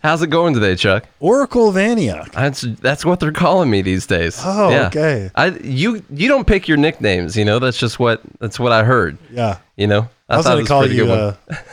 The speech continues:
Speaker 2: Baba Ganoush.
Speaker 1: <laughs> That's a, that's a good one, too.
Speaker 2: <laughs>
Speaker 1: That's a good one, too.
Speaker 2: We were talking about some Wedding Crashers before.
Speaker 1: <laughs>
Speaker 2: Bre-, well, right before the show.
Speaker 1: Right before.
Speaker 2: So I was gonna open the show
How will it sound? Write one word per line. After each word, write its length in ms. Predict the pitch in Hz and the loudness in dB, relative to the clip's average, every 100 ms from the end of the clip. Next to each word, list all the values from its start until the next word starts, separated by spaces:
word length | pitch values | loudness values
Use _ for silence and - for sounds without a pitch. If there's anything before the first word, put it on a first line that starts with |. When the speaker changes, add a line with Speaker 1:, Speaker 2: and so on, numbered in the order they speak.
| 123 | -2
Speaker 2:
Baba 180 | 127 | 0
Ganoush. 500 | 123 123 143 120 - - - - - - | 0 0 0 0 -6 -10 -16 -18 -18 -18
Speaker 1:
<laughs> 120 | _ | _
That's 200 | 214 226 | -2 2
a, 60 | 180 | 2
that's 280 | 190 185 190 | 4 2 2
a 60 | |
good 160 | 135 127 | 2 2
one, 160 | 113 117 | 2 2
too. 220 | 202 202 - | 2 0 -2
Speaker 2:
<laughs> 400 | - - - - | -4 -4 -6 -6
Speaker 1:
That's 220 | 147 - | -6 -2
a 40 | |
good 140 | 113 101 | -2 0
one, 120 | 98 | 0
too. 200 | 104 92 - - - - - | 0 -2 -4 -14 -20 -20 -10
Speaker 2:
We 60 | 131 | -4
were 60 | 127 | 0
talking 200 | 147 131 | 0 2
about 160 | 127 120 | 0 0
some 120 | 113 | 0
Wedding 200 | 120 120 | 0 0
Crashers 400 | 110 101 95 92 | 0 -2 -2 -6
before. 400 | 104 107 107 101 - - - | -6 -6 -4 -6 -8 -16 -18
Speaker 1:
<laughs> 320 | _ _ _ | _ _ _
Speaker 2:
Bre-, 80 | 139 143 - - - | -4 -4 -6 -12 -2
well, 260 | 147 131 | 2 2
right 260 | 110 147 131 | 2 2 0
before 260 | 113 120 107 | -4 -2 -2
the 100 | 98 | -2
show. 340 | - 110 82 _ | -2 -2 -4 _
Speaker 1:
Right 460 | - 104 110 107 - | -6 0 2 2 0
before. 180 | 95 - | -4 -2
Speaker 2:
So 200 | 151 - | 0 2
I 220 | 165 226 | 2 2
was 160 | 233 151 | 0 0
gonna 160 | 156 135 | 0 2
open 240 | 135 131 | 2 0
the 80 | 120 | 0
show 420 | - 120 123 156 | 2 2 2 0